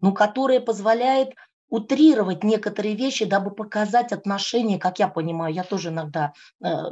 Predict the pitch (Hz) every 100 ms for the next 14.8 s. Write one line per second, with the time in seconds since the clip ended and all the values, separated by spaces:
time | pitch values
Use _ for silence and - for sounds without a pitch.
0 | 175 160 175 151 160 170 156 - 156 160
1 | 139 185 196 190 160 151 156 - - -
2 | - - 156 185 180 185 190 196 180 190
3 | 185 - 202 175 247 254 208 180 160 -
4 | - 214 214 233 214 156 - - - -
5 | 175 196 - 302 294 240 226 226 220 214
6 | 214 202 214 - 220 - 233 196 139 -
7 | 160 151 180 190 190 220 240 294 254 190
8 | 165 247 208 160 175 175 - 233 - 190
9 | 185 180 175 175 165 - 190 - 143 135
10 | 151 _ - - - - - 165 160 147
11 | - - - 208 208 226 208 196 180 165
12 | - - 170 170 175 175 170 185 185 196
13 | 202 202 196 190 214 202 190 185 202 233
14 | 202 156 156 - _ 240 277 320